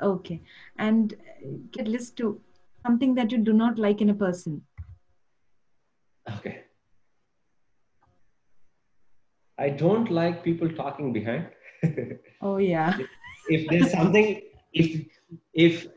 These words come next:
Speaker 2: um, if they have a complaint, they, I rather want them to speak, uh, come up to me and tell that you have been doing this one wrong. But it's, uh, it's,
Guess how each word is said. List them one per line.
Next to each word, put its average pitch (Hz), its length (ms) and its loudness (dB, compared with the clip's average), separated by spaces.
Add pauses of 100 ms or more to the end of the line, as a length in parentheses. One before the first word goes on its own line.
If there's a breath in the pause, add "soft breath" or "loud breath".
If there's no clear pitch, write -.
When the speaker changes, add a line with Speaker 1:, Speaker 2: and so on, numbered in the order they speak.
Speaker 2:
um, 139 680 -4 (120)
if 143 160 -8
they 147 80 0
have 165 200 2
a 180 60 0
complaint, 170 640 -2
they, 131 380 0 (440)
I 120 80 -2
rather 135 340 -2
want 131 500 -2
them 135 260 -2
to 127 120 -4
speak, 131 320 -12 (360)
uh, 101 180 -6 (160)
come 131 120 -4
up 160 160 -8
to 165 60 -4
me 151 140 -4
and 131 140 -4
tell 131 200 -4
that 120 180 -6
you 113 80 -2
have 104 140 -2
been 110 180 -2
doing 107 240 -2
this 101 160 -4
one 92 160 -14
wrong. 104 300 -12 (100)
But - 160 -8 (580)
it's, 131 200 -10 (280)
uh, - 300 -10 (1200)
it's, - 800 -6